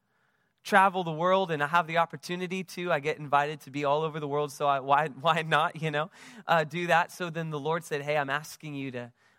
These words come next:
uh, not give up on your dream. I'm asking you to help me with my dream for South Florida." Um, and it was an incredibly hard thing to hear and to swallow.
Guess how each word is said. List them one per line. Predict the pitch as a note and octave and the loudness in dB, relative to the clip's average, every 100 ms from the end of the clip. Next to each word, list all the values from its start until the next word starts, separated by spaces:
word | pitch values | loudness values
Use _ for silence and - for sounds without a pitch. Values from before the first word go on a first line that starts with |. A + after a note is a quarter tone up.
| - | -6
uh, | C3 B2+ B2 | -4 -4 -4
not | B2+ C#3+ C#3 | -2 -2 -4
give | D3+ | -8
up | D3+ D3+ | -6 -4
on | D3 C3+ | -4 -4
your | C#3+ | -8
dream. | C#3 D3 C3 | -8 -8 -6
I'm | B2 | -4
asking | C3+ C3 - C#3 | -4 -6 -12 -8
you | C3+ C3+ | -8 -10
to | |
help | - C#3 C3+ | -8 -8 -8
me | C3+ C3+ C#3+ | -8 -8 -8
with | B2 A#2+ | -10 -10
my | B2 A#2+ | -8 -8
dream | A#2+ - A#2 C3 _ _ _ | -10 -14 -18 -18 _ _ _
for | B2 | -12
South | - A2+ - | -8 -10 -10
Florida." | B2+ A#2+ B2 _ _ _ _ - | -10 -8 -10 _ _ _ _ -2
Um, | C#3 C3+ C3 | 0 0 -2
and | C#3 | -8
it | |
was | C3+ C3 | -8 -8
an | C3+ | -10
incredibly | B2+ - D3 D3 D3+ | -10 -6 -6 -6 -10
hard | C#3 C3+ C3 | -4 -4 -4
thing | - C3+ B2+ | -8 -12 -12
to | |
hear | - - C#3+ D#3+ - | -12 -8 -4 -4 -6
and | C3+ | -10
to | C3 | -12
swallow. | - - C3 C3 C#3+ E3+ A3+ | -16 -12 -6 -4 -2 -4 -6